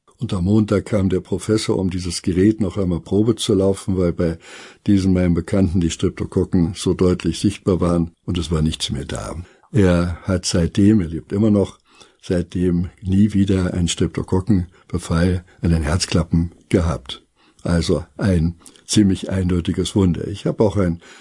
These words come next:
äh, Wunder von einer Krebsheilung bei mir erfahren, einem Harnblasenkrebs. Äh, das, da sind auch die Umstände eindeutig, dass es sich um ein, eine Gebetserhörung gehandelt hat.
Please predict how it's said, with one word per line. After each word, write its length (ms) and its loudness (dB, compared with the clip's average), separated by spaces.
äh, 60 -4
Wunder 500 4
von 280 -4
einer 360 -4
Krebsheilung 720 2
bei 160 0
mir 220 2
erfahren, 520 -2
einem 300 -6
Harnblasenkrebs. 880 0
Äh, 180 -4
das, 360 -2
da 180 4
sind 240 4
auch 180 -2
die 120 -2
Umstände 580 -2
eindeutig, 720 -6
dass 220 -6
es 140 -4
sich 180 -2
um 160 2
ein, 260 2
eine 200 4
Gebetserhörung 800 -2
gehandelt 440 -8
hat. 240 -10